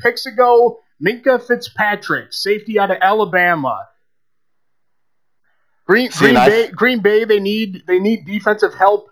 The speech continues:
Speaker 1: bad,
Speaker 2: Big
Speaker 1: and
Speaker 2: time.
Speaker 1: Roger, Rodgers is getting more frustrated as time goes. They need to help him. They need to try. I'm going with Minkah Fitzpatrick.
Speaker 2: Nope, I agree. Um, it seems like Green Bay almost did everything they could to completely piss off their franchise quarterback.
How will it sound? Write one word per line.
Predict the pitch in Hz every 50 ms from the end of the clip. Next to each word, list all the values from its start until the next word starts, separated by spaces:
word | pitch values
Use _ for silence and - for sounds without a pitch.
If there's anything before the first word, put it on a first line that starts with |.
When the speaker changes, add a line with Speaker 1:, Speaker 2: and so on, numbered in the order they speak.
| _ _ _ _
Speaker 1:
bad, | 147 160 170 185 190 202 214 214 196 208 202 - - _
Speaker 2:
Big | - 202 165
Speaker 1:
and | 160 151
Speaker 2:
time. | - 90 -
Speaker 1:
Roger, | 160 175 202 208 175 214 220 202 170
Rodgers | 175 175 190 202 185 202 202 180 185
is | 185 165
getting | - 202 196 196 180 165 160
more | 175 196 208
frustrated | 202 - - 190 196 196 196 - - 208 202 202 208 214 208 190
as | 180 160 - -
time | - 190 196 202 190 180 156
goes. | 170 180 196 202 202 202 208 202 -
They | 185 165 156
need | 160 180 202 185 180
to | 190 175
help | - 202 202 202 190 -
him. | 202 190 190 185 170 -
They | 160 160 156
need | 170 190 202 180
to | 185 -
try. | - - 196 208 220 196 160 151 143 139 135 139 _ _ _ _ _ _ -
I'm | 170 190 185
going | 220 214 214 202
with | 190 180 -
Minkah | 165 180 202 226 - - 202 196 -
Fitzpatrick. | 220 202 - - - 202 196 185 175 - - 139 - - _ _ _ _ _ _ _ _ _ _ _ _ _ _ _ _ _ _ _ _ _ _ _ _ _ _ _ _
Speaker 2:
Nope, | - 113 117 -
I | 87 113 120
agree. | 120 117 95 104 107 101 98 95 92
Um, | 95 95 92 92 90 90 92 92 87 - _ _ - - - - - - - - - - - _ _ - - - - _ _ _ _ _ -
it | 104 - -
seems | - 156 185 214 208 175
like | 139 117 98
Green | 90 120 127 123 113
Bay | 117 117 113 113
almost | 110 110 110 107 - -
did | - 107 98 101
everything | 107 110 113 107 - 120 113 107
they | 101 92 90
could | - - - - 117 107 104 95 -
to | 98 98
completely | - - 98 92 - - 104 107 92 92 95
piss | 90 - - 104 95 - -
off | 98 95 95 -
their | - 90 87
franchise | - - 98 92 87 - - 92 87 82 -
quarterback. | - - 95 90 - 85 82 80 78 78 76 - - -